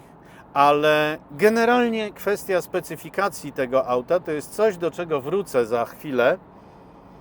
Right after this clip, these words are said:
bo warto to omówić jako niezależny temat.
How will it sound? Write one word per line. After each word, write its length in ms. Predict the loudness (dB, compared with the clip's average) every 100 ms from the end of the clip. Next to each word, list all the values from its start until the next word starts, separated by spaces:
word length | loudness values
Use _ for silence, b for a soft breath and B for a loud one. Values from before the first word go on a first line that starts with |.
| -20 -20 -20 -20 -20 -20 -20 -20
bo 640 | -2 6 8 8 8 6 2
warto 640 | 2 4 4 2 2 2 0
to 220 | 2 4
omówić 680 | 4 0 0 -4 -6 -12 -14 -4
jako 480 | 0 0 0 -4 -2
niezależny 760 | -4 -2 0 0 0 -4 -6
temat. 340 | -6 -8 -10